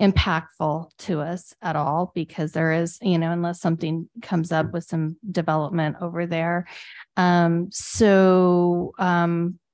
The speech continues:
the, like I said, we, we got, we got through the planning commission, and it was quite a surprise to us that we would not be going back. Um, we would not be included in a, a, a current update that was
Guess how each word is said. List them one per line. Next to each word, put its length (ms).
the, 160
like 240
I 160
said, 460
we, 440
we 140
got, 200
we 160
got 200
through 120
the 80
planning 420
commission, 640
and 160
it 140
was 380
quite 300
a 60
surprise 520
to 80
us 300
that 280
we 180
would 260
not 360
be 360
going 380
back. 540
Um, 320
we 80
would 160
not 200
be 180
included 600
in 340
a, 800
a, 100
a 40
current 540
update 540
that 180
was 300